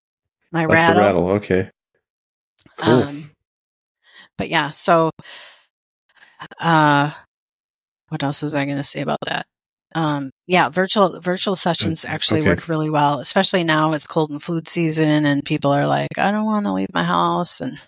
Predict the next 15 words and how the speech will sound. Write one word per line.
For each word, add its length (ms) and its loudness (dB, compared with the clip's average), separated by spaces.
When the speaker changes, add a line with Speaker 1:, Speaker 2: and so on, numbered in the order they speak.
Speaker 2:
Sure. 160 2
Speaker 1:
Yeah. 100 -4
Speaker 2:
So, 160 4
so, 400 2
uh, 60 -2
Jackie, 460 2
we 200 -2
probably 240 2
need 60 0
to 60 -6
start 320 -2
wrapping 300 0
up 140 -2
here, 160 0
but 220 -2